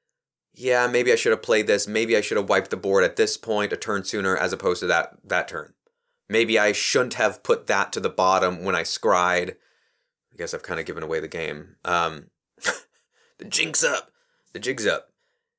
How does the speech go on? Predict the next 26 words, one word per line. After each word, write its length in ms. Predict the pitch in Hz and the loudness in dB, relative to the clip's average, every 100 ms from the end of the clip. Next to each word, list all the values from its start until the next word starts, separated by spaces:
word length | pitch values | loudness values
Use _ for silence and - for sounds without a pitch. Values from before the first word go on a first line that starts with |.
| _ _ _ - | _ _ _ -4
Maybe 240 | 135 127 | 0 4
I 40 | 117 | 4
should 160 | 131 | 6
have 60 | 120 | 6
left 160 | 113 120 | 6 6
that 140 | 107 | 4
on 180 | 104 98 | 4 2
top 340 | 110 98 90 | 2 2 2
because 680 | 101 101 92 87 - - - | 0 2 2 2 -2 -4 -6
then 160 | 104 98 | -2 0
I 80 | 92 | 2
would 120 | 90 | 0
have 100 | - | -2
drawn 320 | 95 85 80 | 0 0 0
it. 180 | 64 - _ _ 90 _ _ _ _ - | -4 -10 _ _ _ _ _ _ _ 2
But 260 | 143 - - | 2 2 -2
it's 220 | 143 131 | -4 -4
nowhere 520 | 139 160 202 180 156 | -2 2 4 6 6
near 960 | 113 104 123 143 160 180 147 95 80 - _ _ - | 4 -4 -8 -6 -2 2 4 2 0 -12 _ _ -4
the 80 | 113 | -2
number 380 | 113 117 113 107 | 2 2 4 2
of 140 | 92 | 2
decisions 680 | 98 - 117 104 104 95 90 | -2 0 2 2 2 0 -2
and 180 | 92 90 | -2 -4
thinking 680 | - 135 117 110 95 92 - | -8 -6 -4 -4 -6 -6 -10
involved 640 | 90 87 92 87 82 82 | -6 2 4 4 0 -4